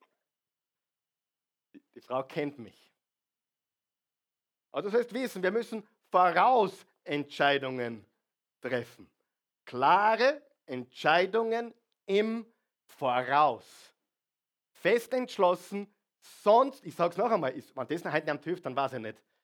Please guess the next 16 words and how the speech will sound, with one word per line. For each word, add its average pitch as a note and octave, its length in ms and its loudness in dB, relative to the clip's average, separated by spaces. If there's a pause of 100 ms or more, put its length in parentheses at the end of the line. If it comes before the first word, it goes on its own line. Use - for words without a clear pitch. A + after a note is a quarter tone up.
(300)
Dann G#2 120 -14
bist D3 220 -8
du C3+ 40 -8
nicht D3+ 180 -10
mehr D3 120 -4
zum C3+ 160 -8
Retten. A#2+ 300 -4 (260)
Sonst F3+ 640 -6 (480)
hilft - 520 -2 (100)
nix. - 580 -12 (1120)
Wischiwaschi G#3+ 1040 0
hilft A#3+ 360 -12
nix. - 280 -20 (680)
Lauwarm G#3 840 6 (160)
hilft B3 360 -6
nix. - 260 -18